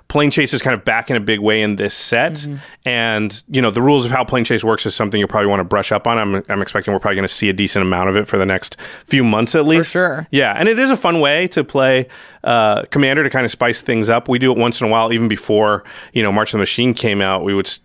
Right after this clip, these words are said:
Speaker 1: you know, there, we've always have a Plane Chase stack or what's it called, a planar deck
Speaker 2: Yeah.
Speaker 1: uh, around that you can always sort of, uh, you know,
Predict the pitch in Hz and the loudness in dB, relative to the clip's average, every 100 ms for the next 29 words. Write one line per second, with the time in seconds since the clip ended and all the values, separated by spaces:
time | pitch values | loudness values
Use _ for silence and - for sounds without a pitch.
0 | _ 127 101 92 107 117 117 117 135 127 | _ -2 -2 -2 -2 -2 0 0 2 2
1 | 123 104 - 110 107 110 - - 98 92 | 0 -2 -2 -4 -2 -4 -4 -4 -4 -2
2 | 95 95 - 113 123 120 110 123 117 101 | -4 -6 -4 -6 -4 -4 -2 0 0 0
3 | 95 - - - 185 165 - - 113 277 | -4 -6 -14 -2 0 0 -2 -2 0 2
4 | 120 135 123 127 127 127 143 135 143 135 | 2 2 2 0 0 0 2 2 0 0
5 | 247 277 269 269 269 262 262 262 | 2 4 4 4 4 4 4 2